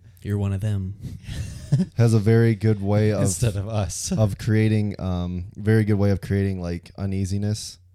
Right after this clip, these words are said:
Speaker 2: and is, like, the way he writes is very unsettling, and, um, he definitely has his own s-, has a style that's very
Speaker 3: Yeah,
Speaker 2: dark.
Speaker 3: this felt like him.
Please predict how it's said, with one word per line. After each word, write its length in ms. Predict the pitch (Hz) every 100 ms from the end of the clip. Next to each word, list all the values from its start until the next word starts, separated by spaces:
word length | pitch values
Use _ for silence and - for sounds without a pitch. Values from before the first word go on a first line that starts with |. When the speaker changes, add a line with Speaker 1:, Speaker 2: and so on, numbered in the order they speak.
| _ _ _ -
Speaker 2:
and 120 | 90
is, 220 | 90 85 98
like, 260 | 95 98 -
the 80 | 101
way 180 | 98 95
he 100 | 98
writes 360 | 92 95 -
is 120 | 92 82
very 420 | 92 87 87 90
unsettling, 760 | 73 87 - 95 92 92 90
and, 220 | 85 82 80 - _ _ _ _ _ - _
um, 440 | - 78 71 80 78 - - _ _ _ _ _ _ - _ _ -
he 120 | 110
definitely 640 | 113 113 110 104 98 92 98 104
has 200 | 104 92
his 180 | 92 95
own 180 | 92
s-, 140 | 85 - 104
has 140 | 98
a 60 | 90
style 460 | - - 92 92 82
that's 340 | 85 - - _ _ _ _ _ _ _
very 240 | 92 98 92
Speaker 3:
Yeah, 120 | 113
Speaker 2:
dark. 100 | 85
Speaker 3:
this 240 | 113 123 120
felt 380 | 135 143 127
like 240 | 110 98 - 104 - _ _ _
him. 120 | -